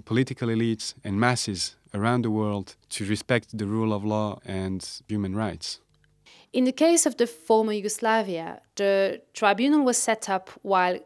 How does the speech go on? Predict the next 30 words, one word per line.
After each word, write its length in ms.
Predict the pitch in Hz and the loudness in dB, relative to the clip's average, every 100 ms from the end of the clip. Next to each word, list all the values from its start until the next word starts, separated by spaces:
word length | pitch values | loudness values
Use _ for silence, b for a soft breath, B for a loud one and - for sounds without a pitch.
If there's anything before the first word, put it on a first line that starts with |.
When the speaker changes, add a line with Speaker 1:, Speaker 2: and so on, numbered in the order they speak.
| _ | _
Speaker 2:
the 60 | 190 | -6
conflict 500 | 240 262 254 180 - | 0 0 0 -6 -6
was 100 | 170 | -10
still 180 | - 165 | -10 -8
going 280 | 165 165 185 | -6 -6 -2
on. 360 | 190 160 160 - B B B B - | -2 -2 -6 -16 B B B B -2
And, 440 | 196 190 185 185 - | 0 0 0 -4 -4
uh, 520 | 190 185 180 180 180 | -2 0 2 2 0
more 160 | 180 185 | 0 2
recently 560 | 226 233 240 220 220 196 | 2 2 -2 -2 -2 -2
in 100 | 202 | 0
Libya, 600 | 240 240 170 156 156 185 | 0 0 -2 -2 -4 -6
the 160 | 196 | 0
I 140 | 196 202 | 2 2
C 180 | - 214 | 2 0
C 420 | - 214 202 208 | -2 -2 -4 -4
issued 260 | 185 202 | -4 -4
a 60 | 196 | -2
warrant 540 | 190 202 196 185 185 - | 2 4 2 -2 -6 -6
for 420 | 185 175 175 175 | -2 -2 -2 -6
the 120 | 190 | -6
arrest 360 | 185 190 - 190 | -4 -4 -6 -10
of 120 | - | -8
Gaddafi 600 | 190 202 190 - 170 - b b b b | 2 2 2 -8 -10 -12 b b b b
while 260 | 185 180 180 | 0 2 2
he 200 | 180 202 | 0 -2
was 100 | 180 | -2
still 220 | - 175 | -4 -6
in 100 | 175 | -6
power. 480 | 214 233 190 156 | 0 4 4 2